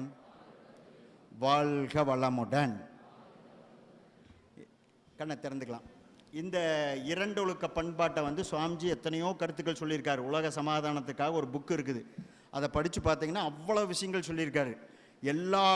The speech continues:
குழந்தைகளையும் வந்து காமனா குழந்தைகளை வளர்த்தணும், காமனா எஜுகேஷன் கொடுக்கணும், இந்த திருமணமெல்லாம் எப்படி பண்ணணும் அப்படிங்கிறத பத்தி எல்லாம் டீட்டெயிலாக சொல்லியிருக்காரு. அந்த அளவுக்கு நுணுக்கி நுணுக்கி ஒவ்வொரு விஷயத்தையும் ஆராய்ச்சி பண்ணி அவ்வளோ விஷயங்கள் சொல்லியிருக்காரு. இந்த குண்டலினி யோகம்ங்கிறது சாதாரண வேலை அல்லது.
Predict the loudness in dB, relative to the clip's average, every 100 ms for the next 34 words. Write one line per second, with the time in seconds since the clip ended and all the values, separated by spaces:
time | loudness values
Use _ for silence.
0 | 4 2 2 2 0 0 0 -2 -4 -4
1 | -4 -2 0 0 0 -2 -2 -2 -2 -2
2 | -2 -2 -2 -2 -2 0 0 -2 -2 -4
3 | -4 -4 -6 -4 -4 0 0 0 -4 -14
4 | -8 -6 -4 -2 -2 -2 -4 -4 -4 -4
5 | -6 -8 -6 -2 0 0 -2 -2 -4 -4
6 | -2 -2 -2 0 0 2 2 2 2 0
7 | 0 0 -2 -4 -20 -14 -6 -4 -2 2
8 | 2 2 0 0 0 -2 -2 -4 -2 -2
9 | 0 0 -2 -2 0 2 0 -2 -2 0
10 | 0 2 2 2 -2 -2 -2 -2 0 0
11 | 0 -2 -2 -2 0 0 0 0 0 -2
12 | -6 -20 -20 -10 -4 -4 -2 2 2 2
13 | 2 0 0 -2 -4 -6 -4 -2 0 0
14 | 0 0 0 0 0 0 2